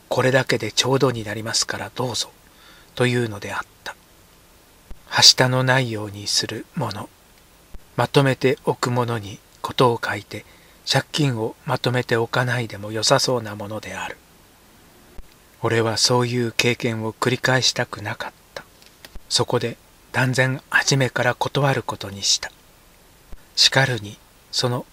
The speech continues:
断るということの経験は甚だ乏しい。俺だって国から送ってもらうだけの金を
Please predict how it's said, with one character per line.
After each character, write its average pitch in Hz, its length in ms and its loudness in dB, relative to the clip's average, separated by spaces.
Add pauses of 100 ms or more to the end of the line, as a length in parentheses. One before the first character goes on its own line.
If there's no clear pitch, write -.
(120)
断 147 380 6
る 127 80 2
と 117 160 -8
い 113 120 -8
う 113 60 -10
こ - 160 -8
と 113 140 -8
の 113 100 -10
経 120 220 -6
験 113 260 -8
は 110 160 -10 (420)
甚 131 380 0
だ 123 120 -2
乏 117 280 -6
し - 220 2
い。 98 40 -14 (1200)
俺 139 160 4
だ 147 80 4
っ 143 60 -2
て - 200 -8
国 131 260 -2
か 127 140 2
ら 123 120 2
送 - 200 -8
っ - 20 -10
て - 160 0
も 123 140 0
ら 123 100 2
う 127 80 0
だ 120 140 0
け - 120 -4
の 107 140 -12
金 107 300 -10
を 110 160 -12